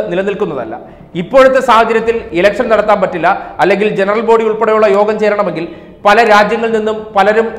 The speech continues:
ഇതിന്റെ ഭാരവാഹികളായിട്ടുള്ളവർ അമേരിക്കയിലേക്ക് വരേണ്ട ഒരു സാഹചര്യമുണ്ട്. അത്തരത്തിലൊരു convention നടത്താൻ ഇപ്പോൾ അമേരിക്കയിലെ restrictions ഒക്കെ വെച്ചിട്ട് നടത്താൻ പറ്റാത്തൊരു സാഹചര്യത്തിലാണ്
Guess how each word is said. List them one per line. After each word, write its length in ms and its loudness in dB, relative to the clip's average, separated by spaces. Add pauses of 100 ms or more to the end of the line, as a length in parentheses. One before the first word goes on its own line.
ഇതിന്റെ 220 -2 (100)
ഭാരവാഹികളായിട്ടുള്ളവർ 960 2 (520)
അമേരിക്കയിലേക്ക് 680 0
വരേണ്ട 260 0
ഒരു 140 -6
സാഹചര്യമുണ്ട്. 540 -4 (420)
അത്തരത്തിലൊരു 520 2
convention 440 -2
നടത്താൻ 260 -2 (420)
ഇപ്പോൾ 220 2 (200)
അമേരിക്കയിലെ 540 0 (100)
restrictions 520 -4
ഒക്കെ 160 -4
വെച്ചിട്ട് 280 -6 (140)
നടത്താൻ 360 -2
പറ്റാത്തൊരു 480 -2
സാഹചര്യത്തിലാണ് 640 -2